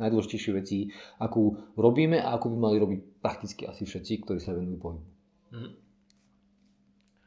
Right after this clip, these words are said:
Speaker 2: A keď už sa vlastne bavíme o týchto ľuďoch s nejakými špeciálnymi potrebami,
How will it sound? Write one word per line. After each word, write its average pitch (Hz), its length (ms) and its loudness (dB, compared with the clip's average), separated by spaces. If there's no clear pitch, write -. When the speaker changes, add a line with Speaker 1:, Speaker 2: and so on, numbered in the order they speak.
Speaker 2:
A 110 400 -6
keď 131 80 -10
už 131 80 -8
sa 170 80 -6
vlastne 139 320 -4
bavíme 131 320 -2
o 120 160 -6
týchto 127 320 -10
ľuďoch 117 400 -12
s 131 80 -8
nejakými 123 640 -12
špeciálnymi 135 640 -8
potrebami, 127 640 -6